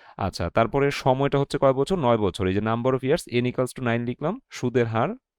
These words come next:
বা i equal to কত লিখবো? বারো পার্সেন্ট or পয়েন্ট টুয়েলভ। প্রেজেন্ট ভ্যালু কত? We know দিয়ে আমরা প্রেজেন্ট ভ্যালু সূত্র বসাবো। উপরে ফিউচার ভ্যালু, যেহেতু আমাদের ফিউচার ভ্যালু প্রশ্নে দেওয়া আছে, প্রেজেন্ট ভ্যালু বের করতে হবে,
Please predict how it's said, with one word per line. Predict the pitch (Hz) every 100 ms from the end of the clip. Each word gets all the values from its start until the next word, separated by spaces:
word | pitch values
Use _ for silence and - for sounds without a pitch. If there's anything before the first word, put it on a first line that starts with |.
| -
বা | 95 104 -
i | 120
equal | 123 131 127
to | 120
কত | 127 127
লিখবো? | 139 120 95 90 -
বারো | 110 120
পার্সেন্ট | 123 156 151
or | 135
পয়েন্ট | 123 117 117
টুয়েলভ। | 131 143 220 _ _ _ -
প্রেজেন্ট | 143 139
ভ্যালু | 123 117
কত? | 107 92 85 - _ -
We | 151
know | 151 147
দিয়ে | 185
আমরা | 151 123
প্রেজেন্ট | 131 127 127
ভ্যালু | 123
সূত্র | 120 110
বসাবো। | 113 107 113 110 220 254
উপরে | 117 - 123 123
ফিউচার | 120 113 113
ভ্যালু, | 98 98 156
যেহেতু | 135 127
আমাদের | 131 127
ফিউচার | 127 127 123 123
ভ্যালু | 123 127
প্রশ্নে | 120 -
দেওয়া | 113 107 107
আছে, | 101 - 139 214 - - -
প্রেজেন্ট | - 123 131
ভ্যালু | 127 123
বের | 110 107
করতে | 104 104
হবে, | 98